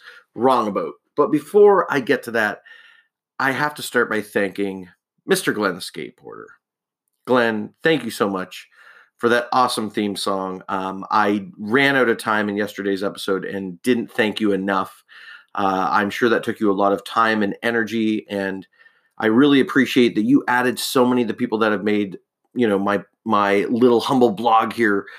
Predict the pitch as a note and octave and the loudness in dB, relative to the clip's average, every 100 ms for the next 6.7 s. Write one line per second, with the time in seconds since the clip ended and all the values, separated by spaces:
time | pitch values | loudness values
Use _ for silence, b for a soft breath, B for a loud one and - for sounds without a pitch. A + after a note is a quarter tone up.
0 | B B B A2 G2+ G2+ G2+ G2 G2+ A2+ | B B B 0 2 2 2 -2 -4 0
1 | A2 G#2 G2+ G#2 G#2 G#2+ - - A#2 G#2 | 0 0 -2 2 2 2 -2 -4 -2 -2
2 | F#2+ E3 C#3+ C3 A#2 B2 A#2 G#2+ - A#2 | 0 0 2 0 2 2 2 0 -2 2
3 | A2 A2+ A2+ A#2+ B2+ A#2+ F#3 - F3 E3+ | 2 2 2 2 2 0 -2 -2 -2 -2
4 | D3 C#3+ B2+ A#2+ C#3 C4 - - b b | -2 0 0 0 0 -2 -8 -14 b b
5 | b - G2+ A2+ - C#3 A2+ C3 C3+ - | b -8 -4 -4 -4 -6 0 0 -2 -10
6 | C3+ B2+ F#2+ C3+ A#2+ B2+ G#2 | -8 -6 -2 0 0 -2 -6